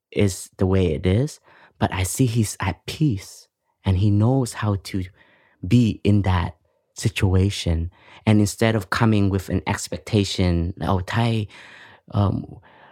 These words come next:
let's do something to get even better. Let's try to get s-, a speech therapist to, to get you to speak again." And before I had this, I, I was one of his closest attendant, and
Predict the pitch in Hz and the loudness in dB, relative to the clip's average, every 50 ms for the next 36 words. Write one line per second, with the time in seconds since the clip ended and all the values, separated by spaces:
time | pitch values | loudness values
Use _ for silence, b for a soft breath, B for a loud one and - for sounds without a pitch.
0 | B - - 101 131 127 - - 143 131 - - 117 98 - - 110 98 92 - | B 0 2 2 2 2 2 2 2 2 4 2 0 0 2 0 2 2 2 0
1 | - 101 - 123 107 - - - 123 113 117 104 95 127 117 117 110 104 98 92 | -2 0 0 0 0 2 2 2 4 4 4 4 4 2 2 2 4 2 2 2
2 | 92 90 107 120 - - - - - 120 120 120 107 - - 113 101 90 - _ | 2 2 0 0 -2 -4 -8 -6 -2 0 2 2 0 0 0 -2 -2 -2 -4 _
3 | _ - 113 - - - - - 95 95 - - - - 123 - - - - - | _ -2 -2 -2 -2 -6 -6 -4 -4 -4 -4 -6 -4 -4 -4 -4 -6 -10 -4 -2
4 | 110 101 98 95 - 107 101 95 - - - 107 101 92 90 B B B B B | 0 0 0 0 -2 -2 -4 -4 -6 -8 -6 -4 -4 -4 -6 B B B B B
5 | B B B B _ - - - 107 90 - - 117 - - 107 104 104 90 - | B B B B _ -8 -4 -2 -2 0 0 0 0 0 0 -2 -2 -2 -2 -4
6 | - 101 - - _ _ - - - - 147 143 - - 110 95 - 104 95 92 | -6 -8 -8 -10 _ _ -14 -14 -6 -4 -4 -2 0 -2 -2 0 0 0 0 0
7 | 90 85 87 82 - - - 101 95 92 - - - _ _ _ _ _ _ _ | 0 0 -2 -4 -6 -4 -2 0 0 0 -2 -6 -10 _ _ _ _ _ _ _
8 | _ - 95 113 107 - - 160 180 175 - 92 95 95 92 95 92 - - - | _ -4 -4 -4 -4 0 2 2 2 2 2 0 -2 -2 -2 -2 -4 -4 -4 -6
9 | 82 82 - - - 98 95 92 - - 98 95 95 95 101 101 98 98 92 92 | -6 -6 -6 -4 -2 -2 -2 0 0 -2 0 0 0 0 0 2 2 0 0 0
10 | 98 92 87 - - - - - 107 98 - 92 - - 87 - - 127 127 117 | 0 -2 -2 -4 -8 -4 -2 0 0 0 -2 -4 -4 -4 -4 -2 0 2 2 2
11 | 95 87 - - - - 95 90 87 90 | 2 0 -2 -2 -2 -2 0 0 0 -2